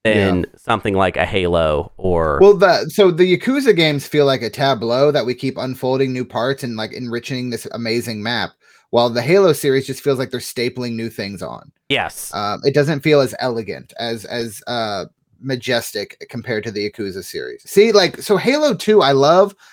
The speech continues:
Speaker 2: but I loved it for the multiplayer ca-, aspect more than anything.
Speaker 1: Right.
Speaker 2: And Yakuza Kiwami doesn't really have that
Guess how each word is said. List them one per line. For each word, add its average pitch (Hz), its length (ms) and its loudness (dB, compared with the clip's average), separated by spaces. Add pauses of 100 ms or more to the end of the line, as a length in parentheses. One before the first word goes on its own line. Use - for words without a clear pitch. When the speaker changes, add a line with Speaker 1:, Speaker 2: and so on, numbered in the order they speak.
(140)
Speaker 2:
but 156 80 2
I 160 60 8
loved 170 180 2
it 165 60 -4
for - 120 -4
the 143 100 2
multiplayer 139 640 -2
ca-, - 80 -8
aspect 107 600 -6
more 101 120 -8
than 107 140 -8
anything. 110 540 -6
Speaker 1:
Right. 87 320 0
Speaker 2:
And 117 260 -8
Yakuza 131 340 -4
Kiwami 123 320 -4
doesn't 113 220 -8
really 110 160 -4
have 110 220 -2
that 92 220 -4